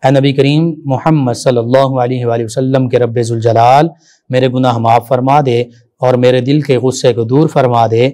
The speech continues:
اور مجھے گمراہ کر دینے والے فتنوں سے محفوظ رکھ۔ تو یہ پانچ دعائیں ہیں، ضرور آپ مانگیں، ضرور اپنے معمول کا حصہ بنائیے، اوراد و وظائف کا حصہ بنائیے۔ تمام مسلمان بالخصوص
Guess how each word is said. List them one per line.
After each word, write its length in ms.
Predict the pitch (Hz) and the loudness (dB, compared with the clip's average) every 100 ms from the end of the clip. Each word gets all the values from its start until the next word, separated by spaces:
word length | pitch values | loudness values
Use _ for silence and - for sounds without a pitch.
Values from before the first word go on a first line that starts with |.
| - _ - | -6 _ -2
اور 120 | 139 | 0
مجھے 260 | 156 160 143 | 2 2 0
گمراہ 360 | 131 139 147 | 0 0 0
کر 160 | 139 127 | 0 -2
دینے 280 | 127 123 120 | -2 -4 -2
والے 260 | 120 117 | 0 0
فتنوں 400 | 113 131 123 110 | -4 -8 -8 -8
سے 180 | 107 147 | -6 -4
محفوظ 580 | 151 113 107 120 113 104 | -2 -2 -2 -2 -2 -2
رکھ۔ 180 | 113 - - - _ | -4 -4 -20 -20 _
تو 60 | 139 | 0
یہ 80 | 135 | 2
پانچ 340 | 135 143 151 147 | 2 2 0 -2
دعائیں 260 | 147 165 | 0 0
ہیں، 120 | 165 139 | -2 -2
ضرور 420 | 123 123 135 143 139 _ _ _ | -2 2 2 2 -2 _ _ _
آپ 200 | 135 127 | 0 2
مانگیں، 520 | 131 135 143 147 147 - _ - | 0 -2 0 -2 -4 -14 _ -8
ضرور 260 | 127 139 143 | 0 2 2
اپنے 180 | 139 | 0
معمول 460 | 143 139 135 139 147 | 0 2 2 2 2
کا 160 | 139 135 | 2 0
حصہ 180 | - | 0
بنائیے، 400 | 151 143 143 147 | 2 2 2 2
اوراد 240 | 139 131 131 | 2 2 0
و 100 | 127 | -2
وظائف 340 | 117 127 127 | -2 -2 -2
کا 140 | - 117 | -4 -6
حصہ 180 | - | 0
بنائیے۔ 460 | 135 135 139 160 160 156 - - _ _ _ _ _ _ _ _ | 0 2 0 2 0 -2 -14 -20 _ _ _ _ _ _ _ _
تمام 340 | 131 131 147 156 | -2 2 2 0
مسلمان 560 | 151 156 151 151 151 | 0 2 2 2 0
بالخصوص 600 | 135 131 135 - 139 139 | -2 -6 -10 -4 -4 -4